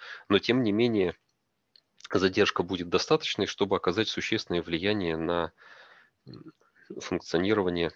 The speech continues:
распределенной системы. Э, метрики также могут не фиксировать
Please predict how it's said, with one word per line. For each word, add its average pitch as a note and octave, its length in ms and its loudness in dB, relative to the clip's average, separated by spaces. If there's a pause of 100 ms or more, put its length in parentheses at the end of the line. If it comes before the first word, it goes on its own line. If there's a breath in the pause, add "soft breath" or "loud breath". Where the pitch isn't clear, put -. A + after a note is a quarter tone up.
распределенной F2+ 640 -4
системы. - 480 -4 (1000 loud breath)
Э, C#2+ 220 0
метрики A#2+ 540 2 (220)
также F#2+ 320 4
могут F#2+ 420 2
не G2+ 200 4
фиксировать E2+ 720 0